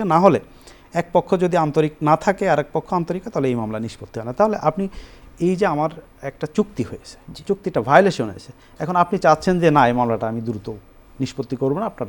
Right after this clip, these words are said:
Speaker 1: লয়ার সাহেবকে বলে দিলেন, লয়ার সাহেব আইনের বিভিন্ন ফাঁকফোকর দিয়ে আপনাকে টাইম নিয়ে দিবে, যার কারণে এটা দ্রুত নিষ্পত্তি হচ্ছে না। এই কারণেই আমার এখন দরকার একটা স্মার্ট কোর্ট,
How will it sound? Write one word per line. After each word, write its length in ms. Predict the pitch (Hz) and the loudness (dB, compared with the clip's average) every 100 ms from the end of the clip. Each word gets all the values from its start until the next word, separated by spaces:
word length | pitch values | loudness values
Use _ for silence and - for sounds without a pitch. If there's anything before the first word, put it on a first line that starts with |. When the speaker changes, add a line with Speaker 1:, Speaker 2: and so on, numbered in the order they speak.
| 110 | -4
Speaker 1:
লয়ার 300 | 110 104 92 | -2 -4 -6
সাহেবকে 240 | 110 - 117 | -12 -10 -6
বলে 140 | 160 147 | -4 -4
দিলেন, 180 | 101 104 - - - - 160 | -8 -12 -20 -20 -20 -10 -4
লয়ার 220 | 226 226 | -4 -4
সাহেব 140 | 202 170 - - 143 | -8 -10 -18 -12 -4
আইনের 260 | 156 143 120 | -2 -2 -2
বিভিন্ন 400 | 135 151 180 165 127 - - | -4 -2 -4 -6 -8 -10 -8
ফাঁকফোকর 440 | 143 - 127 117 107 104 | -6 -6 -8 -8 -10 -10
দিয়ে 120 | 107 101 | -10 -12
আপনাকে 200 | 104 107 101 | -14 -12 -10
টাইম 160 | 104 98 | -12 -12
নিয়ে 140 | 98 87 | -14 -16
দিবে, 160 | - - - - 113 | -20 -20 -20 -14 -10
যার 140 | 127 170 | -10 -10
কারণে 220 | 190 175 131 | -10 -10 -8
এটা 120 | 185 127 | -8 -8
দ্রুত 200 | 113 113 117 | -10 -10 -10
নিষ্পত্তি 320 | 104 - - - | -10 -14 -20 -18
হচ্ছে 160 | - 117 | -16 -18
না। 60 | - - - 156 | -18 -20 -6 -4
এই 60 | 170 | 2
কারণেই 360 | 240 233 131 170 - - - - - 120 | 2 2 -2 -6 -12 -20 -20 -20 -14 -10
আমার 140 | 120 110 | -8 -10
এখন 140 | 127 107 | -10 -8
দরকার 240 | 101 101 151 139 | -8 -8 -6 -6
একটা 160 | - 226 - - - - | -6 -8 -10 -20 -14 -8
স্মার্ট 320 | 139 139 165 - | 0 2 2 2
কোর্ট, 240 | 214 254 | 0 0